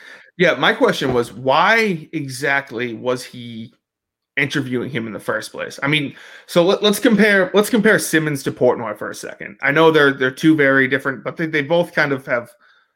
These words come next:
upstarted, like, a company kind of from the ground up. Uh, Simmons has The Ringer. Portnoy has Barstool.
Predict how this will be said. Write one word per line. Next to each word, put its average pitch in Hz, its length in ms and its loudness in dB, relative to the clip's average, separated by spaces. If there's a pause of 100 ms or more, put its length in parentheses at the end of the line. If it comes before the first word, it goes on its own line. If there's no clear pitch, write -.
(400)
upstarted, 147 600 2
like, 131 180 -2
a 135 80 -8
company 127 420 -6
kind 123 220 -10
of 110 60 -10
from 117 120 -12
the 110 80 -12
ground 107 300 -10
up. 104 220 -10
Uh, 107 180 -10
Simmons 160 460 -2
has 135 380 2
The 131 100 -6
Ringer. 175 460 2 (460)
Portnoy 143 420 0
has 123 260 2
Barstool. 120 440 -6